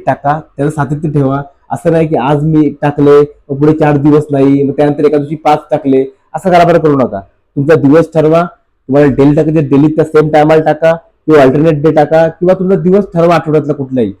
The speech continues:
पण त्या दिवशी तुमचा व्हिडिओ आला पाहिजे, जेणेकरून तुमच्या ऑडियन्सला तो व्हिडिओ नेहमी बघता आला पाहिजे. आणि जो काही तुम्ही रील टाकाल, ते फ्रेश कंटेंट ठेवायचा प्रयत्न करा.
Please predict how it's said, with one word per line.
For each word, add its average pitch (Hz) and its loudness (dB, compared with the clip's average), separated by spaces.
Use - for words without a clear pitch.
पण 151 -6
त्या 180 -2
दिवशी 165 0
तुमचा 165 -2
व्हिडिओ 165 2
आला 147 2
पाहिजे, 165 0
जेणेकरून 156 0
तुमच्या 156 -2
ऑडियन्सला 156 0
तो 170 -2
व्हिडिओ 151 -4
नेहमी 160 -2
बघता 143 -6
आला 170 0
पाहिजे. 165 -4
आणि 151 -6
जो 180 2
काही 190 2
तुम्ही 190 0
रील 165 0
टाकाल, 143 -4
ते 175 0
फ्रेश 170 -2
कंटेंट 151 0
ठेवायचा 147 2
प्रयत्न 151 0
करा. 151 2